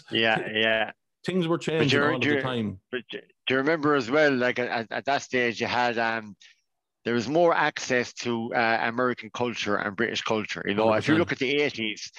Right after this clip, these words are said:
Speaker 1: um, you know, our parents were probably watching Dallas and things like that. But
Speaker 2: Mm.
Speaker 1: then in the nineties, then we started to get access to whatever, hip hop music, rap music, and then
Speaker 2: Yeah. Nirvana.
Speaker 1: England, the rave, Nirvana, yeah. And then the
Speaker 2: Mm.
Speaker 1: gra-, like, a-, again,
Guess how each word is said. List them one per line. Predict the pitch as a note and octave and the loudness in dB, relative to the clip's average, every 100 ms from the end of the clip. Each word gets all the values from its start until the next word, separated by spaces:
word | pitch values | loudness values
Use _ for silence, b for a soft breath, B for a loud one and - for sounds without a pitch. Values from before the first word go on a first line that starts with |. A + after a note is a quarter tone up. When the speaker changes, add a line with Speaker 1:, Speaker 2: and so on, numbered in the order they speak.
| B B _ _ | B B _ _
Speaker 1:
um, | A2+ A2+ A2 G#2 - B _ | 2 4 2 -6 -18 B _
you | B2 | 2
know, | B2+ G#2+ | 4 4
our | A#2 | 2
parents | - C3+ C#3 B2 | 2 2 2 -2
were | G#2+ | -4
probably | B2 A#2 | -2 0
watching | B2 A#2+ G#2+ G2+ | 0 -2 -6 0
Dallas | C3 A#2 A2+ - | 0 0 -6 -10
and | A#2+ | -8
things | A#2 G2 | -6 -2
like | A2 - | -2 0
that. | A#2 - - | 0 0 -4
But | G#2 | 0
Speaker 2:
Mm. | |
Speaker 1:
then | A2+ A2+ | 0 0
in | A2 | 0
the | A2+ | -2
nineties, | A2+ D3 B2+ A#2+ | -2 -2 -4 -4
then | A2 A2+ | -2 -2
we | A2+ | -2
started | - B2 G#2+ - | 0 -2 -2 -6
to | G2+ | -6
get | A2 | -4
access | A#2+ - A#2 G#2 | -4 -4 -4 -6
to | - A2 G#2+ - B B _ _ _ | -2 -2 -2 -4 B B _ _ _
whatever, | G#2+ A2+ F#2+ F2+ | -2 -2 -2 -2
hip | F2 B2 - | 0 0 -2
hop | A2+ - | -4 -4
music, | A2 G2 G2+ | -8 -10 -6
rap | A2 A2+ - | -4 -4 -6
music, | G#2+ F#2 G2+ - | -10 -8 -8 -6
and | G#2+ | -2
then | B2 B2+ G2 | 0 0 -2
Speaker 2:
Yeah. | - B B B _ _ - G#2 | -8 B B B _ _ -8 -2
Nirvana. | C3+ | 0
Speaker 1:
England, | C3+ C3 B2 A2+ | 2 0 0 -2
the | A#2 | 0
rave, | B2 C3 B2+ A2+ - _ _ - | 2 4 2 0 -6 _ _ -4
Nirvana, | A2 A2 B2+ B2 A#2 | -2 2 2 2 0
yeah. | A2+ A#2+ G#2 | 0 0 -2
And | G#2 | -6
then | A#2 G#2+ | -6 -6
the | G2+ | -6
Speaker 2:
Mm. | |
Speaker 1:
gra-, | C#3 C#3 | -4 -2
like, | C3+ B2 | -2 -2
a-, | A#2+ E2 - | -6 -6 -4
again, | C3+ C#3 F3+ D#3+ | -2 2 2 2